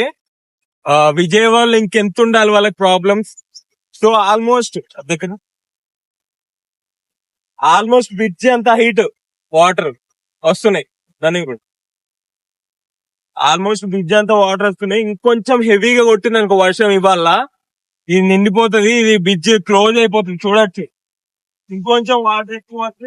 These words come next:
ఇది క్లోజ్ అయిపోతుంది మొత్తం. ఇంకొంచెం వా-, వాటర్ ఎక్కువ వస్తే ఇది మొత్తం క్లోజ్ అయిపోతది.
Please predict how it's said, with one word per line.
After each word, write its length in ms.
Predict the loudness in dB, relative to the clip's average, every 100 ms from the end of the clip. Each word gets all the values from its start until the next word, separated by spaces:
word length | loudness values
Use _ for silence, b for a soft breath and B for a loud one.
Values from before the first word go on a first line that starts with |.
| -14
ఇది 100 | -14
క్లోజ్ 320 | -8 -6 -6
అయిపోతుంది 420 | -10 -12 -14 -8
మొత్తం. 300 | -6 -2 -4 -6 _ _ _ _ _ _ _ _ -14
ఇంకొంచెం 380 | -8 -8 -6
వా-, 260 | -4 -2 -2 0
వాటర్ 240 | -2 -2
ఎక్కువ 220 | -6 -4
వస్తే 180 | -4 -6
ఇది 100 | -10
మొత్తం 380 | -6 -8 -4 -6
క్లోజ్ 260 | -4 -4 -4
అయిపోతది. 480 | -6 -10 -8 -6